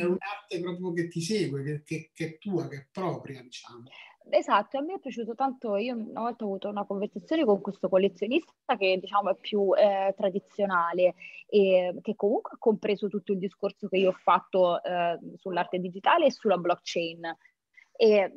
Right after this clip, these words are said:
Speaker 1: che però mi ha detto che c'è una, una differenza che non, appunto, n-, nessuna cosa esclude l'altra, e mi diceva che l'arte digitale è, eh, il collezionare l'arte digitale è, è una situazione molto più intima, mentre il collezionare l'arte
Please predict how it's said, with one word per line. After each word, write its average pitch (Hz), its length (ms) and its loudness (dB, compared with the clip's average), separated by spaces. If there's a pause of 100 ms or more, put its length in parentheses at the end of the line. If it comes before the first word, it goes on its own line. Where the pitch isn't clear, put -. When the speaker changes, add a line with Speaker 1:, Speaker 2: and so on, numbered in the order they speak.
Speaker 1:
che - 120 -8
però 508 180 -4 (100)
mi 254 60 0
ha 214 40 0
detto 190 280 -6
che 190 140 -4
c'è 208 160 -10
una, 180 260 -6
una 196 320 -6
differenza 262 600 -4
che 208 120 0
non, 196 280 -4
appunto, - 420 -4
n-, 190 220 -10 (340)
nessuna 214 460 2
cosa 370 280 2
esclude 180 360 0
l'altra, 185 380 0
e 208 40 0
mi 214 80 4
diceva 208 360 4
che 190 300 0
l'arte 247 420 0
digitale 262 720 4
è, 196 340 0 (380)
eh, 185 320 2
il 202 120 -4
collezionare 254 640 -2
l'arte 226 240 -2
digitale 269 380 -2
è, 190 340 4
è 196 60 0
una 196 160 -6
situazione 233 440 -8
molto 330 300 -4
più 208 160 0
intima, 190 640 2
mentre 220 320 0
il 190 80 -2
collezionare 214 540 0
l'arte 202 240 -6